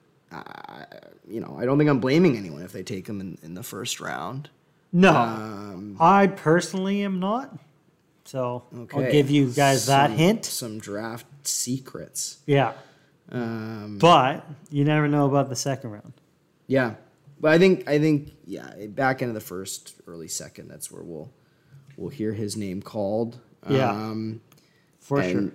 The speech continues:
Speaker 1: and so you're sitting at nine. I'm at five.
Speaker 2: Yeah.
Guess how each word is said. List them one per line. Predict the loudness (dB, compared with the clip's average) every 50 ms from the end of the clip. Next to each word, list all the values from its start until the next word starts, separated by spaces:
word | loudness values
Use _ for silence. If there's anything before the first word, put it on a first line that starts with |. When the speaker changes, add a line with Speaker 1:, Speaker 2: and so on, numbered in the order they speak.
| -10 -6
Speaker 1:
and | -4 -2 -2 0 0 -2
so | 2 4 4 6 6 8
you're | 8 8 8 8 8 8 10 8 8
sitting | 6 6 4 4 6 6 4
at | 4 2
nine. | 2 0 0 2 2 0 0 2 2 2 0 0 -4 -8 -14 -20 -20 _ _ _ _ _ _ _ _ _ _ _ _ _ _ _ _ _ _ _ _ _ -12 -12 -10 -8
I'm | -4 -4 -4
at | -4 -4
five. | -6 -10 -2 0 2 2 4 2 2 2 0 0 -2 -2 -6 -10 -16 -20 _ _ _ _ _ _ _ _
Speaker 2:
Yeah. | 2 4 4 4 2 0